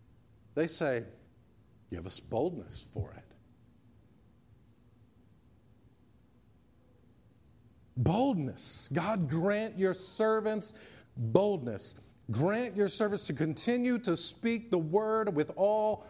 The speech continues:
boldness. This is the best request, people. This is the best request. Grant more boldness. I'll ask you, when's the last time you prayed for boldness in the church's witness and in your own witness?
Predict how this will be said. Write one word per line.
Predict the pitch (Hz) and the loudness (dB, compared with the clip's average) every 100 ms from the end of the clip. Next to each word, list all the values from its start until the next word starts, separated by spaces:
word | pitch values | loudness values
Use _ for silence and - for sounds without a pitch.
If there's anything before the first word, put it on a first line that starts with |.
| - | -8
boldness. | 127 117 220 180 151 | -2 2 2 2 -2
This | - 143 262 247 | 0 2 2 0
is | 220 233 165 | 0 0 0
the | 160 | 0
best | 127 170 202 - | 2 2 0 -2
request, | 202 185 185 143 - - | -2 0 0 0 -2 -2
people. | 135 123 123 - - - - - - _ _ - _ _ _ - | -2 -2 -6 -8 -20 -20 -20 -20 -20 _ _ -20 _ _ _ -4
This | 147 160 | -2 0
is | 143 | 0
the | |
best | 123 156 147 - | 0 0 -2 -4
request. | 117 113 92 - - - - _ _ _ _ _ - _ - - 110 | -4 -4 -6 -8 -16 -20 -20 _ _ _ _ _ -20 _ -20 -10 -4
Grant | 110 170 190 202 - | 0 0 0 -4 -2
more | 160 175 180 175 170 - - - - _ - | 2 2 2 0 -2 -6 -20 -20 -20 _ -2
boldness. | 120 143 101 87 - - - - - - - _ _ - _ _ _ _ - _ _ _ - _ - 127 | 2 2 -2 -10 -8 -6 -6 -10 -18 -20 -20 _ _ -20 _ _ _ _ -20 _ _ _ -20 _ -6 -2
I'll | 143 | 0
ask | 160 - | 0 0
you, | 151 | 0
when's | 160 160 | 0 0
the | 156 | 0
last | 151 156 - | 0 -2 -2
time | 156 | -2
you | 147 | -2
prayed | 139 - 147 127 | -2 -2 -2 -2
for | - 113 | -4 -4
boldness | 107 131 127 110 107 - | 0 0 -2 -4 -4 -2
in | 120 | -2
the | 113 | -4
church's | 107 - 127 127 110 | -4 -2 -2 0 -2
witness | 120 131 110 104 120 | -2 -4 -6 -8 -6
and | 117 | -6
in | 113 | -4
your | 113 | -2
own | 107 113 110 | -2 -2 -4
witness? | 104 92 - - - | -8 -8 -10 -10 -10